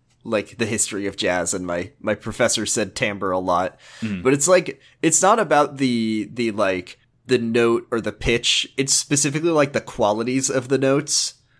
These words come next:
Speaker 2: Mm.
Speaker 1: Like, whether the note is being played in a nice way or a harsh way or, or the, like, color of the note. Um, that was the word that just kept popping into my head while listening to this in terms of, like, the, the strength of the, the sounds in them.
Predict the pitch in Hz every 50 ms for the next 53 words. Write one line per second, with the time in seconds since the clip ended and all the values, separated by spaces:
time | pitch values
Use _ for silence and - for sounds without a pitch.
0 | _ - 143 170 185 - - - 139 113 95 85 78 65 57 50 - - - _
1 | _ _ _ 135 131 147 147 143 143 143 139 127 127 127 127 123 123 123 123 -
2 | 131 127 120 117 117 135 127 117 113 110 107 98 - - 113 113 110 113 113 113
3 | 113 110 - 120 120 113 110 107 107 107 80 110 107 101 - 120 113 107 104 -
4 | - 120 113 107 104 104 104 101 104 - 95 110 107 104 98 101 101 - - -
5 | - - 113 107 104 101 101 101 - - 113 110 107 95 113 107 - - - 139
6 | 127 117 113 113 110 104 - - 113 110 110 107 101 101 - - _ _ _ -
7 | - _ _ _ - 113 120 117 110 117 113 113 - - _ - 127 151 170 185
8 | 226 247 247 - 202 147 131 135 135 143 139 139 - 127 - 127 123 - - 131
9 | 113 - 127 113 - 127 117 117 117 113 110 107 101 - 107 107 120 117 101 98
10 | 95 95 98 - 120 117 127 131 - 135 127 143 139 139 127 113 110 - 110 110
11 | 107 110 117 104 - 104 95 - - 110 101 98 95 95 - - - 113 104 -
12 | - - 120 110 104 107 - - 113 104 - 110 104 98 98 98 92 - - 110
13 | 107 101 98 98 98 95 - _ _ - - - - 98 101 104 104 120 123 117
14 | - - - 131 131 131 135 135 147 156 156